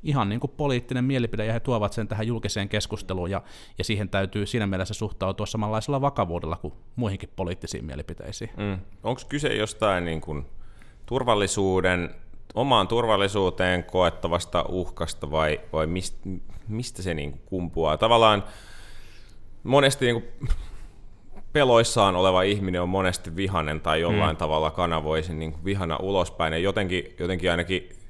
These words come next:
Speaker 2: itse sen, mitä, mitä näihin niinku reaktioihin perehtyi ja mitä niistä kuuli, niin jotenkin aika monesta tuli vaan mieleen se, että, et, et tässä kanavoituu joku semmoinen käsittämätön, käsittämätön joku pelko tai joku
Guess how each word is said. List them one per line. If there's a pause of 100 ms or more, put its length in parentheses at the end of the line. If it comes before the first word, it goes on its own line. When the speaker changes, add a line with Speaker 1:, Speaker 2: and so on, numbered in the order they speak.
(420)
Speaker 2:
itse
sen,
mitä,
mitä
näihin
niinku
reaktioihin (140)
perehtyi
ja
mitä
niistä
kuuli,
niin
jotenkin (240)
aika
monesta
tuli
vaan
mieleen
se,
että, (220)
et, (340)
et
tässä
kanavoituu
joku
semmoinen
käsittämätön, (560)
käsittämätön
joku (300)
pelko
tai
joku